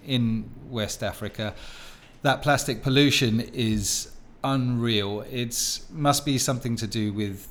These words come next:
the, um, the currents, uh, and the, and how they kind of circle around here, because so much trash gets washed up on the,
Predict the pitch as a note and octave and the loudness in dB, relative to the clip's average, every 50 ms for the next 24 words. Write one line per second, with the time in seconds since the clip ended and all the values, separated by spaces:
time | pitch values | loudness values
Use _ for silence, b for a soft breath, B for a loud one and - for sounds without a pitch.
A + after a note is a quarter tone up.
0 | - - A2 G#2 G2 G2 G2 F#2+ G2 G2 G2 - - - G#2+ G2 F#2+ F#2 F#2 F#2+ | -14 -6 -6 -4 -4 -2 -2 -2 -4 -4 -6 -8 -10 -8 -4 -4 -2 -2 -2 -2
1 | F#2+ F#2 F2+ E2 D#2 F2+ G#2 F#2 F#2 F#2 - - B2+ B2+ B2+ C3 C3 - - - | -4 -4 -6 -8 -10 -8 -8 -6 -8 -8 -6 -2 0 0 0 0 0 -2 -4 -6
2 | - - - - - - G#2+ F#2+ F#2+ G2 G2 F#2+ - - - G#2 F#2+ F#2 F2+ F#2 | -6 -12 -20 -16 -10 -6 -6 -4 -4 -2 -2 -2 -2 -2 -4 -6 -8 -8 -8 -8
3 | F#2+ F#2 F#2 F2+ F#2 F2+ F2+ E2+ D2 - - - - A2+ A#2 G2 F2+ F2+ F#2 E2 | -6 -6 -6 -6 -6 -8 -8 -8 -10 -12 -12 -16 -14 -12 -10 -10 -10 -10 -12 -14
4 | D2+ - - - - - G#2+ G2+ F#2 F#2+ F#2 F2 - - G#2+ G2+ F#2 F2+ F2 - | -14 -18 -18 -16 -8 -4 -4 -2 -2 -2 -6 -6 -6 -8 -6 -6 -6 -8 -6 -6
5 | - - A2 G2+ - - - G2 F#2+ F#2 G#2 G2+ G2 G2 F#2+ F2+ F#2 F2+ E2+ - | -6 -4 -4 -4 -4 -6 -8 -8 -4 -2 -2 -2 -2 -2 -4 -6 -8 -10 -6 -4
6 | F2 - - F#2+ F2+ - - - - D#3 D#3 D3 C3+ A#2 G#2+ F#2+ F#2 - - - | -4 -4 -4 -4 -4 -2 -2 -2 2 2 2 2 2 0 -6 -6 -8 -10 -12 -8
7 | - B2+ A2+ G2 F#2 - - - B B B B B B B - G#2 F#2+ F2 - | -4 -2 0 0 -2 -4 -6 -10 B B B B B B B -4 -4 -2 -2 -4
8 | - - G#2+ G2+ F#2 - - G#2 F#2+ - - G#2+ G2 F#2 F#2 F#2 F2+ F#2 F#2 | -4 -2 -2 -4 -2 -2 -2 -4 -4 -4 -4 -4 -4 -2 -2 -2 -4 -4 -6